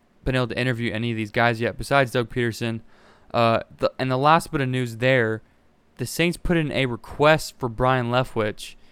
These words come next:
and haven't heard anything on that part, don't have anything scheduled, and haven't heard if that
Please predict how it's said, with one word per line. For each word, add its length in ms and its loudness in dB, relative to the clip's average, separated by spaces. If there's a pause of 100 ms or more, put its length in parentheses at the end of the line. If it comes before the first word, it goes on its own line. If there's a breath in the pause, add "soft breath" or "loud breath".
(180 soft breath)
and 380 0
haven't 340 2
heard 180 0
anything 380 -2
on 100 -4
that 220 -2
part, 260 -4
don't 140 -2
have 100 -4
anything 280 -6
scheduled, 600 -2 (500 soft breath)
and 220 -4
haven't 280 -2
heard 260 -2
if 160 -4
that 300 0